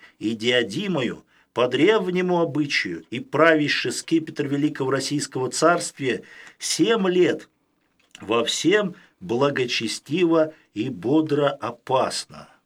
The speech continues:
Грамота говорит о благочестии царя Бориса. Но дальше, братья и сестры, события развиваются,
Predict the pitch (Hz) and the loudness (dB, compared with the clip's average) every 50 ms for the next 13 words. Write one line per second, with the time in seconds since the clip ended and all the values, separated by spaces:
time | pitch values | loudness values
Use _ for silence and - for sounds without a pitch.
0 | _ _ _ _ _ _ _ _ _ _ _ _ _ _ _ _ - - - 123 | _ _ _ _ _ _ _ _ _ _ _ _ _ _ _ _ -4 0 2 4
1 | 143 147 147 147 143 - 135 131 123 127 127 135 135 139 139 131 - - - _ | 4 2 0 -2 -4 -6 -6 -4 -4 -2 0 0 0 0 -2 -4 -4 -8 -16 _
2 | _ - 104 113 117 123 117 - _ _ _ _ _ _ - - 107 120 123 117 | _ -4 -2 0 0 -2 -2 -6 _ _ _ _ _ _ -8 -6 -4 -4 -4 -6
3 | 123 117 - - - 139 143 139 - - - - - 98 87 80 76 - _ _ | -6 -6 -6 -4 -2 -2 -2 -2 -2 -4 -6 -6 -8 -8 -8 -8 -10 -14 _ _
4 | _ _ _ _ _ _ - - 104 101 104 101 98 95 - 98 92 87 80 - | _ _ _ _ _ _ -8 -6 -4 -2 -2 -2 -4 -4 -6 -8 -8 -8 -10 -10
5 | - - - - _ _ _ _ _ _ _ _ _ _ _ _ _ _ _ _ | -12 -12 -12 -16 _ _ _ _ _ _ _ _ _ _ _ _ _ _ _ _
6 | _ _ _ _ _ _ _ _ _ _ _ _ _ _ _ _ _ _ _ _ | _ _ _ _ _ _ _ _ _ _ _ _ _ _ _ _ _ _ _ _
7 | _ _ _ _ _ _ _ _ _ _ _ _ _ _ _ _ - - - _ | _ _ _ _ _ _ _ _ _ _ _ _ _ _ _ _ -18 -18 -18 _
8 | - - - - - _ _ _ _ - 101 120 120 175 214 233 226 - 180 147 | -20 -20 -20 -20 -20 _ _ _ _ -6 -6 0 2 2 4 4 2 0 0 0
9 | 147 160 185 196 185 - 165 170 170 156 - - 180 180 156 - - - 156 160 | 2 2 2 2 2 0 -2 -2 -2 -2 0 0 2 2 0 -2 -2 2 2 4
10 | 156 156 - 147 139 131 143 180 180 175 - - 156 156 165 156 156 - 123 139 | 4 2 0 -2 -2 0 0 -2 -2 -2 2 4 6 6 6 4 2 0 0 0
11 | 123 113 113 131 131 123 123 147 156 156 156 147 - - - - 147 143 139 131 | 0 -2 -4 -4 -4 0 4 6 6 8 6 6 2 -2 -2 0 2 2 0 0
12 | 117 | -2